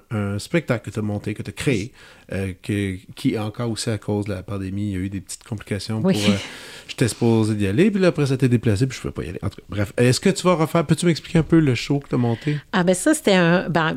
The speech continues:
Speaker 2: oui, c'était pour mon projet de doctorat. En fait, j'avais besoin d'avoir un terrain de recherche qui serait ce que je voulais étudier, c'était un contexte de création collective.
Speaker 1: Mhm.
Speaker 2: Un contexte de création collective, c'est-à-dire justement de prendre quelqu'un qui va être texte mise en scène, quelqu'un qui va être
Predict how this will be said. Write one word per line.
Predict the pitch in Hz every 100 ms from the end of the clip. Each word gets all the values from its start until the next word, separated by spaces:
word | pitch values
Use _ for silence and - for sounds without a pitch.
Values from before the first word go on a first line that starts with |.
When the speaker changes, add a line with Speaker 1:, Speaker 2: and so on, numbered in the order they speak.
| -
Speaker 2:
oui, | 196 220
c'était | 202
pour | - 208
mon | 214
projet | - 254 320
de | 269
doctorat. | 240 196 202 277
En | 214
fait, | 254 214
j'avais | 180 170 190 220 240
besoin | 190 196 185 190 247
d'avoir | 214 165 196 185
un | 156
terrain | 208 202 233
de | 196
recherche | 147 - 196 -
qui | -
serait | 175 - 185 190 214 - - - - _ - -
ce | -
que | 214
je | 190
voulais | 208
étudier, | 196 170 165 254
c'était | - 165 - 202 208
un | 180
contexte | 180 180 240 185
de | 180
création | - 165 165 214
collective. | 175 147 - - - -
Speaker 1:
Mhm. | 131 113 110 - - - -
Speaker 2:
Un | 175
contexte | 180 208 262 226
de | 208
création | - 196 185 185 226
collective, | 196 165 - 247 226
c'est-à-dire | 190 175 185 233
justement | 196 - 175 170 202
de | 185
prendre | 175 190 208
quelqu'un | 208 165 - 202
qui | - 156
va | 170
être | 175 - _ - -
texte | 175 - 180
mise | 165
en | 156 147
scène, | 180 190 202 208 - - - -
quelqu'un | 175 185 196
qui | 160
va | 165
être | 170